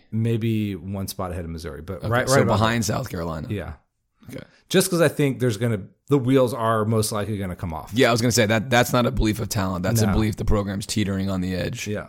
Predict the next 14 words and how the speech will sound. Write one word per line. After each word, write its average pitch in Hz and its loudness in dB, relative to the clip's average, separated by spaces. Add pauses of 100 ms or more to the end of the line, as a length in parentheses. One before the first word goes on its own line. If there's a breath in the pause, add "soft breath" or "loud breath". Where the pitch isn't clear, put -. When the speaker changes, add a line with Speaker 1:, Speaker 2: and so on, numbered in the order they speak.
(140)
Speaker 2:
Okay, 107 -2
fair 123 -4
enough. 107 -2
And 143 -8
how 110 4
about 101 2
Mississippi 98 -4
State? - -6 (440)
Speaker 1:
I'd 117 2
probably 165 6
put 113 -6
Mississippi 104 -6
State. 98 -6 (2250)
Ooh. 92 -12